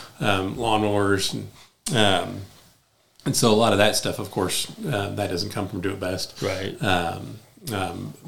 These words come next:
Speaker 1: a majority of our stores are rental centers as well.
Speaker 2: Yep.
Speaker 1: Um, you can rent anything from a, uh, you know, a mini X to a skid steer to, uh, you know, just a power drill.
Speaker 2: Right. What, uh,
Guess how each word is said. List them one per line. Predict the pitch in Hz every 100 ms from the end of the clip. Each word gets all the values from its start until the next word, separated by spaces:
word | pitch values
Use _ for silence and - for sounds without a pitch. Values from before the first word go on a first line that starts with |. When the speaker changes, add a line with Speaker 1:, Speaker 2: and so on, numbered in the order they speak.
| 117
Speaker 1:
a | 110
majority | 107 107 104 101
of |
our | 104
stores | 90 - 101 98 90
are | 117 101 92
rental | 98 95 98
centers | 107 - 104 101
as | 98
well. | 98 98 -
Speaker 2:
Yep. | 131 - - -
Speaker 1:
Um, | 98 92
you | 95
can | 101 95 - - - -
rent | 101 98
anything | 104 101 - 107 101
from | 107 98
a, | 90 78 -
uh, | 113 104 117 123 120
you | 135
know, | 101
a | 98
mini | 113 117 110
X | 113 - -
to | 110 95
a |
skid | - - 127
steer | - - 117 127 131
to, | 107 95 87 - - - - - -
uh, | 95 87 104 104 101
you | 104
know, | 95 98
just | - -
a |
power | - 104 104
drill. | 104 104 104 - -
Speaker 2:
Right. | 101 98 - - - - - - - -
What, | - 147 170
uh, | 160 135 120